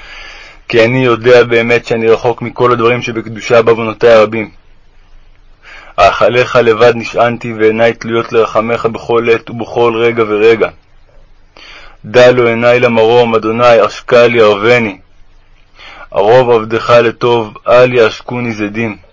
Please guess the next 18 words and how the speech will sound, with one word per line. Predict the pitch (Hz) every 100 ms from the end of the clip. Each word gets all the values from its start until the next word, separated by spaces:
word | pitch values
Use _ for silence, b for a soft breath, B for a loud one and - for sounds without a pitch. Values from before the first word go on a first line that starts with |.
| _ - - - - _ _ _ _ _ - - _ - B B B B
עוזרני | 95 120 135
בזכות | 117 - -
אבותינו | 120 113 127 127
ובזכות | 117 - 120
כל | 135
הצדיקים | 127 120 110 131
האמיתיים, | 120 113 123
בזכותם | 120 - 117 131 120
לבד | 113 123
נשענתי | 110 - 131 127 127
ובהם | 120 117 127
חסיתי, | - 113 - 123 - - -
שכמו | - - 123 131 127
שאני | 117 117 123
רחוק | 120 110 123 120
מכל | 117 - 123
הדברים | 123 113 120
שבקדושה, | 120 117 107 113 110 - 120